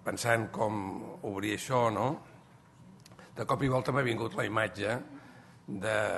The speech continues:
de l'aeroport de Barcelona, no? I, i amb, i amb les cues que ens trobem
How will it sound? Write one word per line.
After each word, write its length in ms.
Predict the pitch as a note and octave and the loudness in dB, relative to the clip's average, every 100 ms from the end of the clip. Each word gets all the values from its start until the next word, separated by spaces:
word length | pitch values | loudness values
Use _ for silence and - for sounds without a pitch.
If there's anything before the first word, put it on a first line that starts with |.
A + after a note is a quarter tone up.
| F2 F2+ E2+ F2+ | -2 -4 -6 -6
de 120 | G#2 | -2
l'aeroport 400 | G#2+ G2+ F#2 G#2+ | 0 0 0 -2
de 80 | G2 | 0
Barcelona, 540 | F#2+ - F#2+ E2 D2 C2+ | -2 -2 -4 -4 -4 -6
no? 160 | G#2 E3+ - - - - - - - - - | -6 -8 -12 -20 -20 -20 -20 -20 -20 -20 -14
I, 480 | - G#2 G2+ G2+ - | -10 -8 -6 -8 -6
i 40 | G#2+ | -6
amb, 220 | G#2+ - | -6 -8
i 60 | A2+ | -8
amb 140 | G#2 | -6
les 100 | G#2 | -8
cues 320 | - A2 G#2+ | -8 -8 -8
que 140 | - A2 | -8 -10
ens 100 | - | -10
trobem 380 | A2 A2 G#2 | -6 -4 -6